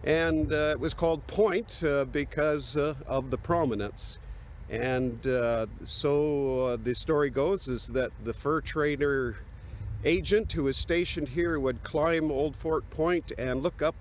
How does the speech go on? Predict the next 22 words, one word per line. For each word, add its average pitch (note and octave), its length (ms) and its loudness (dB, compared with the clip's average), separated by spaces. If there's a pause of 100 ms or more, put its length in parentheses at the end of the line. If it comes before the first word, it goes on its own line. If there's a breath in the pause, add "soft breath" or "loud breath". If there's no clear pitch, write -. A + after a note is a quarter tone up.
the B2+ 260 2
Athabasca C#3+ 800 0
Valley D3 540 0
to C3 120 -8
see D#3+ 280 0
when C#3+ 260 2
the B2+ 80 -2
brigade C#3+ 680 0 (640 loud breath)
was A#2+ 180 0
coming D3+ 380 2
down C#3 380 2
from C3+ 340 0
the B2+ 160 0
Athabasca B2+ 760 -2
Pass, G#2 560 -2
and F#2+ 160 -10 (220)
hence - 260 -2
the B2+ 100 -6
name B2+ 320 2
Old C#3 180 0
Fort C3 300 -2
Point. B2 320 0